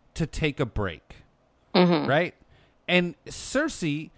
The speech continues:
Speaker 1: just because Tyrion went and told Jaime, and Jaime went and told Cersei, Cersei didn't believe it. You saw
Speaker 2: No.
Speaker 1: her, like, she, you know, she scoffed at the whole thing, right?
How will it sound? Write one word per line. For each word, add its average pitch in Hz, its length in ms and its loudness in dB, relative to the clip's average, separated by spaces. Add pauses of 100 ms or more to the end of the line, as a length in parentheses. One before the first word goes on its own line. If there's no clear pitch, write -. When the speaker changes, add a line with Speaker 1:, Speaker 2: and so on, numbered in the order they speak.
(260)
Speaker 1:
just 240 220 -6
because 294 340 0
Tyrion 226 460 0
went 196 160 -2
and 165 100 -4
told 180 340 -2
Jaime, 143 540 -2 (240)
and 139 160 0
Jaime 196 300 0
went 190 140 -4
and 160 80 -10
told 165 200 -4
Cersei, 262 340 -4
Cersei 311 380 -2
didn't 202 220 0
believe 151 320 0
it. 240 220 0 (920)
You 214 160 4
saw 370 280 2
Speaker 2:
No. 392 140 12
Speaker 1:
her, 127 100 4
like, 165 180 0
she, - 260 -6
you 220 160 0
know, 208 160 0
she - 180 -2
scoffed 302 540 0
at 190 80 -4
the 202 100 2
whole 220 220 2
thing, 170 560 -4 (540)
right? 196 340 0